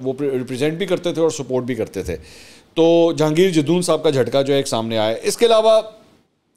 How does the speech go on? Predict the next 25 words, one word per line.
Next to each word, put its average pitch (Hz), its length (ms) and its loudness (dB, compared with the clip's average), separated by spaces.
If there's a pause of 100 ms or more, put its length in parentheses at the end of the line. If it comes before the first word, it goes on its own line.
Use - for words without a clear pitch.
(200)
जो 185 280 2
एक 185 240 -2
खुफिया 180 340 -2
एजेंसी 165 360 -2
है 190 100 4
हमारी, 143 400 0 (420)
अ, 143 380 2
उसके, 202 420 2
अ, 160 100 -4 (460)
नए 185 580 -2
डीजी 156 320 0
को 180 160 2
जो 165 100 2
है 156 100 6
वो 160 140 2
तैनात 139 400 0
कर 156 100 0
दिया 156 200 0
गया 165 220 2
है। 156 240 -4 (840)
फवाद 170 480 2
असदुल्ला 185 380 0
खान, 143 320 -2 (460)
अ, 143 160 4
डीजीआईबी 165 880 0